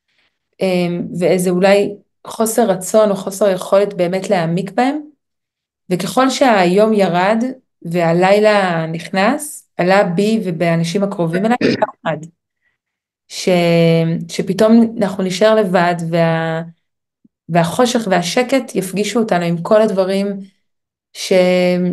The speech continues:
לנו להיות במגע איתם. אז זה אחד, אה, וזה מאוד השפיע, אני חושבת, על ה-, על ההתנהלות של כולנו. היינו ממש, אה, טרוטי עיניים.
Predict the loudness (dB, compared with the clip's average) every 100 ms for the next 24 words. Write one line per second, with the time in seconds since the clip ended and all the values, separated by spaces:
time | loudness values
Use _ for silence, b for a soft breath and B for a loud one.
0 | -6 -14 _ _ _ _ _ -12 -2 2
1 | 4 4 4 4 4 0 2 2 2 0
2 | -6 -8 -12 -16 _ _ _ _ _ _
3 | _ _ b b b b b 0 2 2
4 | 0 -4 -4 -6 -10 -14 _ _ -6 -2
5 | 0 0 2 2 0 -2 -6 -2 0 0
6 | -4 -8 -4 -2 -2 -2 0 0 -2 -4
7 | -8 -12 _ _ _ _ _ -2 2 2
8 | 2 2 2 2 0 -4 0 0 2 2
9 | 2 2 2 -2 -2 -4 -4 -4 -4 0
10 | 0 2 -2 -4 -8